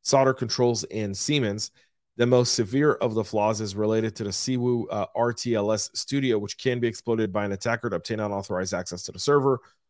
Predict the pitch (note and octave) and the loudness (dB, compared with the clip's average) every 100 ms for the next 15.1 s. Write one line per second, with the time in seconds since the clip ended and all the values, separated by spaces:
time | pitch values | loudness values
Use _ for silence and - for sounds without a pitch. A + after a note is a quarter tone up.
0 | _ - D3+ C#3+ C3 A#2 - G2+ G#2+ G#2+ | _ 4 4 4 0 -2 -4 -2 -2 -4
1 | G#2+ F#2+ G#2 G2+ F#2+ F#2+ F#2 F2 F2 C3+ | -6 -4 -2 -2 -4 -6 -6 -4 0 4
2 | B2+ A#2+ - A2 G#2+ - G#2 G2 F2+ F#2+ | 4 2 -4 -4 -4 -4 -4 -4 -2 -4
3 | - F2+ F2 - C3+ B2+ A#2+ A#2 G2 F#2 | -2 -2 -2 -2 0 2 0 -2 -4 -4
4 | - - G2 - G2 G2 - D2 - C3+ | -4 -4 -6 -4 -4 -4 -6 -8 0 6
5 | C3 A#2 - _ _ _ - A2+ A2 G#2+ | 6 6 -2 _ _ _ -2 0 0 4
6 | B2+ A#2+ - - C#3 B2 B2 A#2 - E3 | 6 6 2 2 4 4 4 0 0 0
7 | C3+ G#2 G2 - A2+ G#2 _ _ _ _ | 0 -2 -2 2 2 0 _ _ _ _
8 | - C#3 C3 B2+ A#2 A2 - - A2+ F#2 | 2 4 6 6 6 2 -8 -2 -2 0
9 | A2+ G2 - B2 A#2 G#2 - G2 C#3 A#2+ | 0 0 2 2 2 0 -4 -2 0 2
10 | A2 - A2 - - G#2 - G2 - - | 0 0 0 -2 -2 -4 -4 -8 -4 2
11 | D3+ C#3 - _ _ - - A#2+ A2 - | 2 2 -6 _ _ -8 2 2 2 0
12 | C3 A#2 - G#2 F#2+ A#2+ A2 G2+ - G2 | 2 2 0 -2 0 0 0 -4 -6 -6
13 | - G#2 G#2+ G2+ A2 G#2 G2+ G#2 F#2 F#2 | -2 0 0 -2 -8 -6 -6 -4 -2 -4
14 | G2+ F2+ E2+ D#2+ E2+ A#2+ B2+ A#2 A#2 A#2 | -6 -14 -12 -10 0 4 4 4 2 0